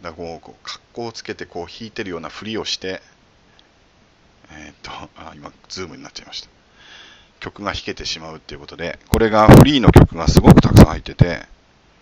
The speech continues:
ソング。有名な曲がたくさん入ってます。イエスタデーとかも入ってましたね。で、これをこう、こう雰囲気をこうやっ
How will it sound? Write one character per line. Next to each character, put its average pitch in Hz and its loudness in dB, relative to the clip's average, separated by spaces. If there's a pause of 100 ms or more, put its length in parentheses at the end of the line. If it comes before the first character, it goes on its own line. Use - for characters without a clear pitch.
(200)
ソ - -18
ン 80 -20
グ。 - -20 (2500)
有 107 -6
名 107 -4
な 101 -4
曲 - -6
が 92 -6
た 87 -14
く - -20
さ - -10
ん - -12
入 90 -16
っ - -20
て - -20
ま 85 -20
す。 - -20 (1160)
イ 98 -12
エ 101 -6
ス - -18
タ - -20
デ - -20
ー - -20
と - -20
か - -20
も - -20
入 - -20
っ - -20
て - -20
ま - -20
し - -20
た - -20
ね。 101 -20 (280)
で、 - -20
こ 85 -20
れ 85 -20
を 82 -20
こ 78 -20
う、 - -20
こ 87 -20
う - -
雰 107 -20
囲 101 -18
気 82 -20
を 78 -20
こ 95 -20
う 90 -14
や 87 -14
っ 87 -20